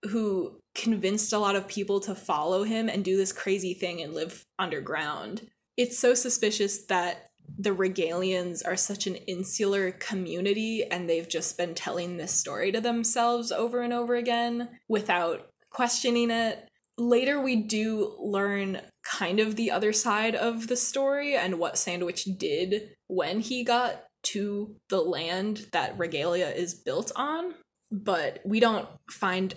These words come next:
out more about that story until the fifth book. But over the course of the series, Sandwich is called more and more into question, and I think it's genius that we have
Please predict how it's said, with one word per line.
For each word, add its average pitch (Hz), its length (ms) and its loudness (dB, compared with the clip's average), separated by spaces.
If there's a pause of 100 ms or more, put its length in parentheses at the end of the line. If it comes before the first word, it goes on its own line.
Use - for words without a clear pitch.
out 151 360 0
more 175 280 2
about 139 240 -2
that 95 180 -2
story 160 460 0
until 156 560 -4 (180)
the 180 80 -2
fifth - 500 -4
book. 202 400 -2 (220)
But 190 400 2
over 220 200 4
the 196 100 0
course - 320 2
of 185 120 -4
the 135 100 -2
series, 175 960 -2 (180)
Sandwich 202 500 2
is - 260 -4
called 175 560 -4
more 190 300 2
and 165 120 -4
more 165 220 -2
into - 200 -6
question, - 880 -6 (140)
and 175 280 -2 (160)
I 180 80 4
think 233 280 0
it's 190 180 0
genius 180 720 -4 (180)
that 190 220 0
we 190 100 4
have 180 640 -2